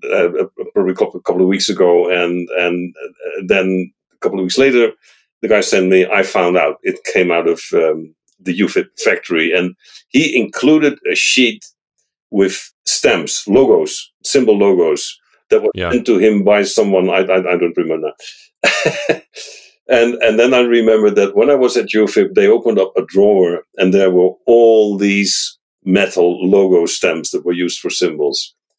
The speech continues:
Speaker 1: They made everything, you know, and often, of course, with a Turkish half moon or a star or both or, uh, what have you. They, they made symbols for everyone. And, and now, of
Speaker 2: Wow.
Speaker 1: course, like, there's many manufacturers who make sticks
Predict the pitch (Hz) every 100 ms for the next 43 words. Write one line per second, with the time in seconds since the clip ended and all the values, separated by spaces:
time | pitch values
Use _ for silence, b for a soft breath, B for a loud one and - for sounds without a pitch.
0 | - 95 107 104 98 95 92 _ _ _
1 | - 101 90 82 - 76 71 - 87 101
2 | 113 - _ _ _ 98 95 98 - 120
3 | - 101 95 - 95 92 92 95 87 -
4 | _ 95 87 95 90 90 - 87 80 -
5 | 87 87 85 87 85 _ _ _ 92 90
6 | - - - 95 85 85 85 82 85 82
7 | 85 - - 82 82 85 85 85 85 _
8 | - 80 80 80 78 85 85 85 80 71
9 | - _ _ _ _ _ - 98 104 101
10 | 104 98 92 98 90 87 - 85 82 80
11 | 73 73 87 98 101 107 101 104 104 90
12 | - 95 87 - - 92 87 - 90 87
13 | 95 87 87 _ _ _ _ _ _ _
14 | 95 95 92 95 - 90 85 95 87 -
15 | - 85 - -